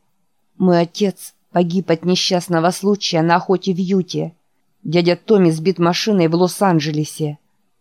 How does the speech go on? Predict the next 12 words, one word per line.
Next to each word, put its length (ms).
Уровень 340
смертности 840
среди 340
друзей 340
твоего 380
отца 480
чертовски 640
высок, 480
Ричард". 560
"Джек", 680
начал 380
Ричард 560